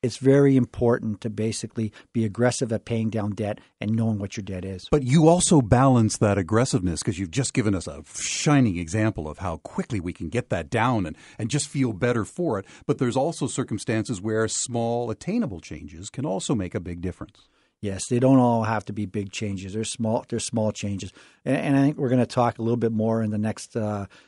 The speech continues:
Speaker 1: uh, section with regards to some of those, uh, ideas and savings. Um, but it, it's really, you're talking about spring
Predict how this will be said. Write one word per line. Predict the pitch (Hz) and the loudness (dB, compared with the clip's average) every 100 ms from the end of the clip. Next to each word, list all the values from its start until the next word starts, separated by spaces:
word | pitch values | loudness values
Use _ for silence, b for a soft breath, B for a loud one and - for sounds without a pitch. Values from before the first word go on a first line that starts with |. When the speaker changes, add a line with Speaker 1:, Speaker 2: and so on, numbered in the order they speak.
| b | b
Speaker 1:
uh, | 120 117 | -8 -6
section | - 135 131 - 110 | -2 0 0 -2 -2
with | 107 - | -4 -4
regards | 110 113 110 - | -6 -4 -4 -6
to | |
some | 107 - 113 | -6 -2 0
of | 110 | 0
those, | 110 110 113 - | 0 -2 -2 -4
uh, | 113 107 107 | -4 -4 -6
ideas | 104 110 104 107 104 | -4 -6 -4 -4 -4
and | 98 98 | -6 -8
savings. | - 107 101 98 - b b b | -4 -4 -6 -8 -10 b b b
Um, | 117 110 113 117 120 120 - | -6 -2 -2 0 -2 -4 2
but | 139 151 _ _ _ _ _ - | 4 4 _ _ _ _ _ -4
it, | 170 - | -4 -2
it's | 175 - | -4 0
really, | 185 175 170 143 - _ | 2 4 4 2 -4 _
you're | 165 143 | -4 -2
talking | - 156 160 147 | 0 2 2 2
about | 131 113 113 117 b b b _ - | 2 4 2 2 b b b _ -12
spring | - - 143 120 90 | -10 2 4 4 2